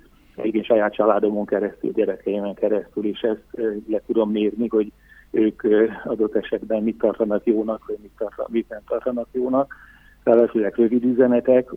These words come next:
ezt egyébként tanulnom kell, én hajlamos vagyok kicsit túl hosszúakat írni,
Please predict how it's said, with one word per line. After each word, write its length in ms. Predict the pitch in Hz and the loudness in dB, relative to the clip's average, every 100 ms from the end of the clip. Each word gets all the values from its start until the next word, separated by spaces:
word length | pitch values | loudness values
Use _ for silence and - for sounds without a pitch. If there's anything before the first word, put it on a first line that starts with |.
| - | -8
ezt 200 | - 104 | -6 -4
egyébként 320 | 107 107 127 | -2 -2 -2
tanulnom 440 | 127 117 110 98 95 | -2 0 0 -2 -2
kell, 200 | 113 107 | 0 0
én 100 | 107 | -2
hajlamos 400 | 113 107 101 - | -2 -2 -4 -4
vagyok 220 | 110 107 | -4 -4
kicsit 260 | 110 - 110 | -6 -8 -2
túl 140 | 120 | 0
hosszúakat 580 | 104 107 113 104 - 101 | 0 -2 -2 -2 -2 -4
írni, 380 | 107 107 110 | -4 -2 -2